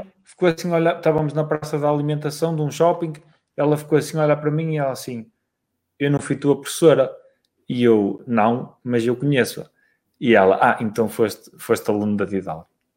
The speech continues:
<laughs> E eu, e eu fui, fui, e tal.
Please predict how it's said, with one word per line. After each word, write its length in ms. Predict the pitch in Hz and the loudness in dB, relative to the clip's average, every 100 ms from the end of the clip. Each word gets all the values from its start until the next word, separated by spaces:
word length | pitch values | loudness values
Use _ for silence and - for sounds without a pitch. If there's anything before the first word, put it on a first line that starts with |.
| _ | _
<laughs> 180 | - - | -14 -8
E 140 | 110 101 | -4 -4
eu, 100 | - - - - - | -4 -10 -14 -10 -2
e 60 | |
eu 120 | 101 87 | 0 0
fui, 260 | - 90 | -4 -8
fui, 300 | 85 - - 135 | -8 -12 -14 -16
e 40 | - | -8
tal. 340 | 87 95 98 | -6 -6 -8